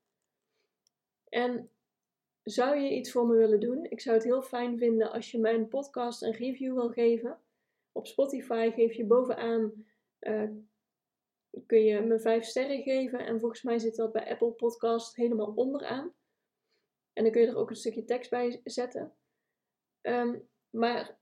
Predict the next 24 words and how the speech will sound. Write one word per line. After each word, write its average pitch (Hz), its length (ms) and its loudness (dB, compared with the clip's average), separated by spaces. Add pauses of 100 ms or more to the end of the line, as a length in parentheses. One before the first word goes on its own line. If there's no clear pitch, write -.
ik 254 140 -6
zou 262 180 2
het 262 100 -2
super 285 280 -6
tof 262 180 -4
vinden 233 300 2
als 226 160 -6
je 240 80 -4
mijn, 226 560 2
eh, 240 340 -6 (120)
podcast 226 440 2
vijf 220 200 -2
sterren 247 320 -2
zou 226 220 0
geven. 226 340 6
Want 220 140 2
dat 220 140 -4
helpt 240 280 0
me 226 280 -2
om - 360 -4 (260)
meer 262 280 2
mensen 254 320 -2
te 220 120 -6
bereiken. 214 580 -2